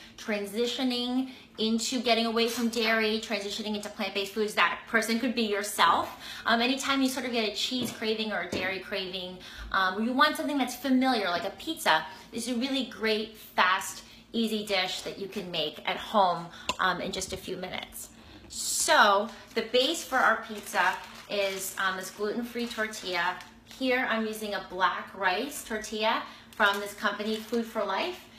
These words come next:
You can look at your health, local health market, or you can even get these tortillas online.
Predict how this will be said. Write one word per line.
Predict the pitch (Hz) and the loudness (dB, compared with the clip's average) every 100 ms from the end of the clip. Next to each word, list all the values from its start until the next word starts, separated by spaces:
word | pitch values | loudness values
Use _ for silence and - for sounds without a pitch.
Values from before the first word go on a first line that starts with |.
| - - - | -20 -20 -4
You | 226 | 0
can | 247 | 2
look | 247 240 | 2 0
at | 269 | -2
your | 277 | -2
health, | 262 247 247 - 220 | 4 4 4 2 0
local | 240 240 269 | 2 2 0
health | 247 240 240 | 2 2 4
market, | 240 233 233 240 | 6 6 4 -2
or | |
you | 214 214 | -2 -2
can | 240 | -2
even | 233 233 | 0 0
get | 226 | 0
these | 233 220 | -2 -4
tortillas | 226 220 233 220 | -6 -4 -2 0
online. | 208 202 214 214 214 220 | -2 0 4 4 4 0